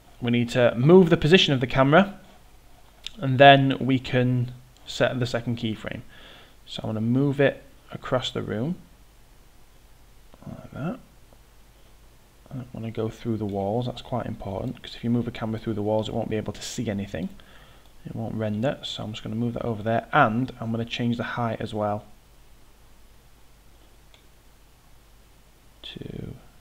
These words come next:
something like that. Okay, move it back a little bit. So that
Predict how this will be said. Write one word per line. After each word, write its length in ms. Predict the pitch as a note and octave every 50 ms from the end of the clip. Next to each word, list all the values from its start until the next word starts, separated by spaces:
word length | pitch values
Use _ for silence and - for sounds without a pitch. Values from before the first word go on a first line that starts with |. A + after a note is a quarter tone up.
| - -
something 480 | - - - - A2+ A2 - - G2+ G2
like 180 | F#2+ F#2+ - -
that. 200 | - - - - - - _ - - - - - - - - - - - _ - - - - - - - - - - - - - - - - - - - - - - - - - - - - -
Okay, 320 | - - - - - B2 - - - - - - - - - - - - - - - - - - - - -
move 100 | C3+ C3
it 140 | - - -
back 200 | - - - - -
a 20 |
little 220 | - - - - -
bit. 120 | - - - - - - - - - - - - - - - - - - - - - - - - - - - - - - - - - -
So 420 | - - - - C#3 C3+ C3 C3 - - - - - -
that 480 | - C3 C3 E3+ D#3 F3+ - - -